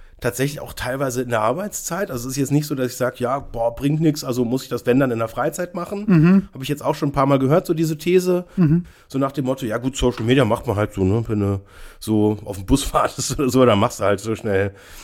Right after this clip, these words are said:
Speaker 1: halt Social Media. Glaube ich tatsächlich nicht, dass das, ähm, so sinnhaft ist. Ähm, und es heißt jetzt auch nicht nur, also, ähm, quasi nicht nur als Content Creator quasi selber auch Content erstellen, sondern eben auch mit anderen in Interaktion zu treten.
Speaker 2: Mhm.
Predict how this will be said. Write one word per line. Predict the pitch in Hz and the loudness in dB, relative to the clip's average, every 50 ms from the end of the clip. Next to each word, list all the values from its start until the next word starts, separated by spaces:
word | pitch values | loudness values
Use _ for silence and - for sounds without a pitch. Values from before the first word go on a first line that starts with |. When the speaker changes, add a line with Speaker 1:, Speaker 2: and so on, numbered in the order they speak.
| - - - | -18 -8 -2
Speaker 1:
halt | - 120 120 | 0 0 2
Social | - 135 123 - 127 120 | 2 0 0 2 2 2
Media. | 131 151 151 147 | 2 4 2 2
Glaube | 120 127 127 143 185 | 0 0 -2 -2 -2
ich | 180 | -2
tatsächlich | - 151 135 - 151 143 147 143 131 | -4 -4 -6 -4 -6 -6 -6 -4 -4
nicht, | 143 156 147 160 | -4 -4 -2 -4
dass | 151 147 | -6 -6
das, | 147 143 139 - - - - | -6 -8 -8 -8 -8 -10 -8
ähm, | - 127 123 123 123 123 120 _ _ _ _ - | -6 -4 -2 -2 -2 -2 -4 _ _ _ _ -16
so | - 101 110 127 | -8 -2 2 2
sinnhaft | 127 95 110 135 160 165 156 190 196 - - - | 2 4 4 4 4 2 0 -6 -10 -12 -10 -6
ist. | 165 165 190 - - - - - - | -4 -4 -4 -4 -6 -8 -10 -10 -4
Ähm, | - 127 131 127 127 127 127 131 127 - - - - | 0 0 2 2 2 2 0 -2 -4 -8 -16 -12 -4
und | - 127 127 | -2 -2 -2
es | 127 - | 0 0
heißt | 135 139 - - | 2 2 2 2
jetzt | - 151 147 151 | 0 -2 -2 -2
auch | - 123 131 | -4 0 2
nicht | 143 156 151 | 2 2 2
nur, | - 160 143 127 | 2 -2 0 0
also, | 135 123 127 131 120 120 - - - | -2 -2 -2 -2 -4 -6 -12 -16 -14
ähm, | 85 135 131 131 135 131 - - - - 131 | -12 -12 -8 -6 -6 -6 -8 -10 -20 -14 -12
quasi | - 147 131 127 131 | -8 -6 -4 0 2
nicht | 135 143 151 151 147 | 2 2 2 2 0
nur | 143 135 123 - - - | -2 -2 -2 -4 -8 -8
als | 120 - - | -8 -6 -4
Content | - 143 135 147 151 143 135 - | -4 -2 -2 0 -2 -4 -4 -6
Creator | - - 131 131 131 113 127 151 165 - 160 | -8 -4 -2 -2 0 2 2 0 2 0 -2
quasi | 143 - - 127 117 113 | -6 -6 -8 -8 -8 -8
selber | 107 - 110 110 135 160 160 160 151 - | -6 -4 -2 0 0 0 0 -2 -4 -2
auch | - 135 147 143 - - - - - - - | -4 -4 -4 -4 -6 -14 -20 -20 -20 -20 -10
Content | - - 143 151 156 - 160 147 147 - | -4 -2 0 0 0 0 0 -2 -2 -2
erstellen, | - 117 - - - 127 123 127 143 147 147 | -6 -8 -8 -6 -2 0 2 4 4 4 2
sondern | 135 131 127 | 0 -2 -4
eben | 127 135 - | -6 -6 -6
auch | - 117 120 - | -6 -8 -6 -6
mit | 139 131 - | -6 -6 -6
anderen | - 123 127 123 123 120 | -6 -6 -6 -6 -8 -10
in | 120 120 120 | -10 -10 -8
Interaktion | 127 123 - 117 110 101 - - 131 135 160 165 | -10 -10 -10 -10 -12 -12 -12 -8 -6 -6 -6 -6
zu | - 127 | -6 -10
treten. | 120 - - 165 165 170 165 165 160 160 156 | -10 -8 -4 -2 -2 -2 0 -2 -6 -4 -2
Speaker 2:
Mhm. | - 175 151 151 185 214 | 0 2 4 4 4 2